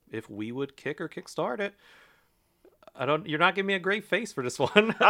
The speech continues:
Speaker 2: I,
Speaker 1: Um,
Speaker 2: no, I,
Speaker 1: <laughs>
Speaker 2: I, it depends on price. Always
Speaker 1: Okay.
Speaker 2: depends on price with me.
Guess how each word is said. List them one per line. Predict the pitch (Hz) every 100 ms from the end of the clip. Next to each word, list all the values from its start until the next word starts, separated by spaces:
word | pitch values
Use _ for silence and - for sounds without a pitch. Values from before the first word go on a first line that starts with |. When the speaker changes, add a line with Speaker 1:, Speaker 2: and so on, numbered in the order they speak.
| 247
Speaker 2:
I, | 180 180
Speaker 1:
Um, | 185
Speaker 2:
no, | 294 160
I, | - 175 190
Speaker 1:
<laughs> |
Speaker 2:
I, | 190 139 185 185
it | 202
depends | 196 202 202
on | 202
price. | - 143 120 - - -
Always | 160 185 190 190 180 - -
Speaker 1:
Okay. | 127
Speaker 2:
depends | 113 101
on | 156 147
price | 147 135
with | 143 135
me. | 139 135 135